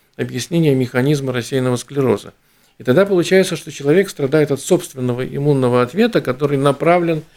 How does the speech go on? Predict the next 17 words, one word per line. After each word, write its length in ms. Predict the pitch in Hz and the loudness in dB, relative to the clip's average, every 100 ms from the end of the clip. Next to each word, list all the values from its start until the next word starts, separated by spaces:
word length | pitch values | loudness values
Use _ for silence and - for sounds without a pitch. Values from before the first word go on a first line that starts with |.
| _ 165 | _ 0
не 160 | 165 | 0
по 260 | 170 160 135 | 2 2 2
адресу. 420 | 101 - - - _ _ _ _ _ _ - - - - | 0 -12 -20 -20 _ _ _ _ _ _ -20 -20 -20 -2
В 60 | |
данном 300 | 151 233 240 | 2 2 2
случае, 720 | 226 208 185 - 156 135 117 - | 0 0 0 0 2 4 2 -2
э, 480 | 143 120 117 113 - 156 143 | 2 2 4 2 -2 -10 -6
естественно, 580 | 151 - 185 - 143 127 | -6 0 0 0 -2 -2
в, 120 | 120 | -2
в, 400 | 139 147 135 139 - | -6 -4 -10 -12 -12
во 180 | 156 160 | -2 -2
всем 260 | - 185 170 | 2 2 4
мире 260 | 165 135 | 4 2
эта 140 | 120 123 | 0 -2
проблема 480 | 139 139 147 131 123 | 0 0 0 0 0
очень 240 | 120 117 | -4 -10
серьезная. 720 | - 139 214 214 196 196 | -12 -4 0 2 2 0